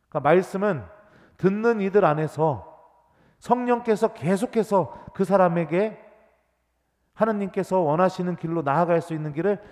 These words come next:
가르쳐 줄 수 있게 해주는 그 힘을 가지고 있습니다. 이게 바로 빛으로 걸어나가는 방법이고 이게 빛 안에 머무르는 방법입니다. 우리가 하나님의 말씀을 기억하고 또 간직하고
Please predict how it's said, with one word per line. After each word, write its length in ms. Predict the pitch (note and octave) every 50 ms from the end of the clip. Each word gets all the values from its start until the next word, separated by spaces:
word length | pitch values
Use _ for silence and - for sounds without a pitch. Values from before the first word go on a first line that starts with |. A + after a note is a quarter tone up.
| - - -
가르쳐 400 | - - F3 F#3+ G3 - A3 -
줄 140 | F3 F#3+ F3
수 120 | - - E3+
있게 200 | D#3+ - D#3+ E3
해주는 360 | F#3 E3+ F3+ F3 F#3 E3+ - - - - - _
그 140 | - G3+ G#3+
힘을 320 | - - - B3 A#3+ F#3+ -
가지고 280 | - D#3 C#3+ D3 C#3+
있습니다. 480 | C#3 - - C3 B2 A#2+ A2+ G#2+ F#2 - - _ _ _ _ _ _ _ _ _ _ _ _ _ _ _ _ _ _ _ _ _ _ _ _ _ _ _ _ _
이게 220 | F3 F#3+ F#3 A3 G#3
바로 420 | D#3 E3 F3 E3 E3+ G3+ G3+ - - - - - - _
빛으로 400 | - F#3+ G3 - - A3+ G#3 G3+
걸어나가는 580 | F#3 - D3 E3 F3 F3 E3+ D#3+ D#3 D#3 D3+ C#3+
방법이고 800 | B2 C3+ C#3+ C#3 D3 B2+ C3 C3 A#2+ D3 F#3+ G#3+ G#3 - - - _ _ _ _ _
이게 180 | D#3+ D#3+ F3+ E3+
빛 260 | - - - F#3 D#3
안에 240 | A#2 C3 D3+ E3 D#3
머무르는 480 | C3 C3 D3+ E3 F3+ E3 D3+ C3+ A#2+
방법입니다. 680 | A2+ B2 C#3+ C#3+ D3 C3+ B2 A#2 A2+ A2+ G#2+ A2+ G#2 F2+ - _ _ _ _ _ _ _ _ _ _ _ _ _
우리가 580 | D3+ D#3+ F3 E3+ F3+ E3 B2+ - - - - -
하나님의 420 | - G3 G#3 G3 F#3 F3+ F#3 F3+
말씀을 640 | D3+ C3+ C#3+ D3 D#3 D3 - - D#3+ D#3 D3+ C3+ - -
기억하고 960 | - E3+ F3+ F#3 F3 - - D3+ D3 B2+ C3+ F3+ G#3 G#3+ - - - - _ _ _ _ _ _ _ -
또 100 | E3+ E3
간직하고 880 | - - D3+ E3+ D#3+ F3+ - - D3+ D3 B2 A#2+ A#2+ A2 F2+ -